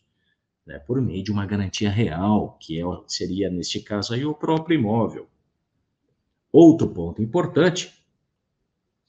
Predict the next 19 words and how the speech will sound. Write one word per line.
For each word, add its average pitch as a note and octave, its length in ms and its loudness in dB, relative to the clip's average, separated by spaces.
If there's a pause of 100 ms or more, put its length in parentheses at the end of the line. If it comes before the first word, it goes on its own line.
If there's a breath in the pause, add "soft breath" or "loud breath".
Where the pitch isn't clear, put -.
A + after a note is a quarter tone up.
(120)
seria F#2+ 580 -2
a G2 100 -2
segurança A#2+ 840 2
para A#2+ 300 0
o A#2+ 60 2
devedor, A2+ 760 2 (800)
né? G2 280 -10 (260 soft breath)
O - 40 -14
devedor F#2 400 -2
ele A2 140 4
poderá B2+ 400 2
continuar B2 680 0
pagando G2 520 -2
e F#2 60 -4
cumprindo D#2+ 480 -4
com D#2+ 100 -10
suas F2+ 280 -8
obrigações F2+ 680 -6
financeiras D#3+ 720 0